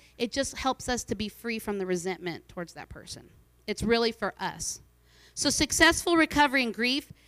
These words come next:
it requires completion of the pain, working through it, processing it, instead of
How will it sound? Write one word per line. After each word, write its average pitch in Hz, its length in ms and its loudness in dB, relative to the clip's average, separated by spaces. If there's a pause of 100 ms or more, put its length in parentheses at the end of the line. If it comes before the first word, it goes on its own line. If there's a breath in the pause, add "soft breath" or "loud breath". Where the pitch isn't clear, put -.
(140 soft breath)
it 254 120 4
requires 254 420 4
completion 254 960 2
of 220 220 -2
the 214 80 -6
pain, 180 520 -2 (280 soft breath)
working 254 440 0
through 247 280 -2
it, - 160 -4
processing 254 560 0
it, 214 140 -2 (260 loud breath)
instead 262 400 4
of 240 260 4